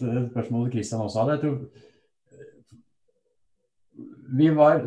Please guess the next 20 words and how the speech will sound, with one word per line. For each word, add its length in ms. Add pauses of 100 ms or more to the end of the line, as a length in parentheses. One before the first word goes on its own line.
så, 180
som 220
gründerteam 560
så 100
var 160
vi 80
ekstremt 560
aligned, 400
og 380 (420)
når 200
vi 100
startet 560
så 160
var, 380 (1700)
vi 140
trengte 260
nesten 220
ikke 160
å 20
si 220